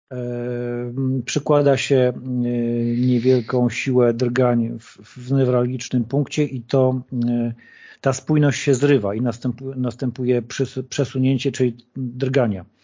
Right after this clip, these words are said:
Mm, są tego typu, e, systemy. O, o skali ich działań trudno mówić, e, ponieważ nie ma bezpośrednich dowodów na tego typu doświadczenia.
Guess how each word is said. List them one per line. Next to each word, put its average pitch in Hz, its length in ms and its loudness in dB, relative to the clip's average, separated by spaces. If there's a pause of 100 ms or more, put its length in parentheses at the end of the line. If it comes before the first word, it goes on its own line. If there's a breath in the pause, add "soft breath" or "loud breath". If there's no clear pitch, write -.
(1500 soft breath)
Mm, 120 520 0
są 135 200 0
tego 120 240 0
typu, 120 580 -4
e, 113 220 -6
systemy. 135 680 2
O, 131 180 0
o 135 160 4
skali 156 540 2
ich 131 120 -6
działań 131 420 4 (420 loud breath)
trudno 147 400 0
mówić, 147 500 0
e, 131 320 -4
ponieważ 131 500 -2
nie 131 120 -2
ma 127 120 2
bezpośrednich 120 640 -2
dowodów 120 400 -2
na 123 100 0
tego 117 260 -4
typu 117 220 -6
doświadczenia. 131 640 2